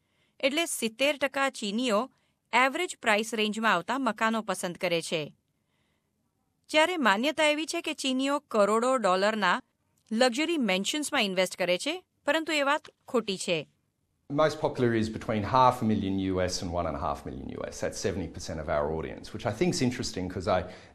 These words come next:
Speaker 2: there is a perception, I think, in Australia that it is Chinese coming and buying very, very super expensive properties. It's not really the case.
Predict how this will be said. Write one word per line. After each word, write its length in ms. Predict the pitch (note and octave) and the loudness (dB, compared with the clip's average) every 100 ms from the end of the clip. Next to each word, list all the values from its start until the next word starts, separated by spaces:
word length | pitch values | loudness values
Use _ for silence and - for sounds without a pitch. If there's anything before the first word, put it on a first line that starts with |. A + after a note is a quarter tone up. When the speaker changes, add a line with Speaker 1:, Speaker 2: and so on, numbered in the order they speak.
| G#2 | 0
Speaker 2:
there 180 | A#2 | 2
is 100 | A#2 G#2+ | 2 0
a 60 | |
perception, 440 | - - G#2+ - F2 | -4 0 0 0 -4
I 80 | |
think, 160 | E2 E2 | -4 -6
in 120 | F2 | -6
Australia 500 | E2 - E2+ E2+ D#2+ | -6 0 2 2 -2
that 180 | D2 E2 | -6 -6
it 140 | E2 | -6
is 200 | E2+ D2+ - | -8 -8 -6
Chinese 320 | E2+ E2 D#2 | -4 -4 -6
coming 240 | - E2 | -8 -8
and 100 | D#2+ | -6
buying 240 | E2+ E2 D#2+ | -4 -4 -4
very, 240 | F2+ D#2 D2 | -6 -6 -6
very 220 | D#2 D#2 | -6 -6
super 300 | - F2 D2+ | -8 -8 -10
expensive 420 | - D#2+ D2 - - | -10 -12 -12 -10 -2
properties. 360 | D#3+ C#3 C3 B2+ - | -2 0 -4 -6 -14
It's 180 | - - | -20 -2
not 100 | A2+ | -2
really 200 | F#2 E2 | 0 -4
the 100 | - | -6
case. 300 | - C#2 - | -4 -4 -6